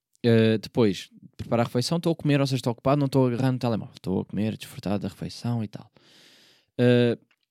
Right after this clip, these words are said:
vestir-me, preparar e tal, tô pronto. Hum, só aqui já tirei uma hora e meia. Porque depois, eh, tem mais o tempo de deslocação para o ginásio. Treinar, estou a treinar ali uma horinha.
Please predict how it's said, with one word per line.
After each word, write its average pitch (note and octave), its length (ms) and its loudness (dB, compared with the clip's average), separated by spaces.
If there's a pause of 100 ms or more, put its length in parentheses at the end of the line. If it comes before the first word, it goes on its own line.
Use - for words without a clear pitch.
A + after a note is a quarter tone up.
(120)
vestir-me, C3+ 380 2
preparar B2 500 0
e A2+ 60 -2
tal, D3+ 440 0
tô C3 140 -6
pronto. D#3 520 0 (120)
Hum, G2 120 -6 (200)
só - 140 -2
aqui C#3 160 2
já D3+ 120 4
tirei D#3 200 4
uma D#3 140 4
hora C#3+ 100 6
e C3+ 40 4
meia. E2 260 -4 (1300)
Porque G#2+ 180 -2
depois, - 440 0 (120)
eh, G2+ 420 0
tem G#2 120 0
mais G#2+ 200 2
o A2+ 60 -6
tempo G#2+ 140 0
de F2+ 60 -6
deslocação G#2 360 -4
para G#2+ 100 -2
o A2+ 40 0
ginásio. F#3 420 -2 (920)
Treinar, C3 360 4
estou A2+ 160 -4
a - 20 0
treinar A#2 240 -2
ali A#2 100 2
uma A#2 140 2
horinha. E3 440 4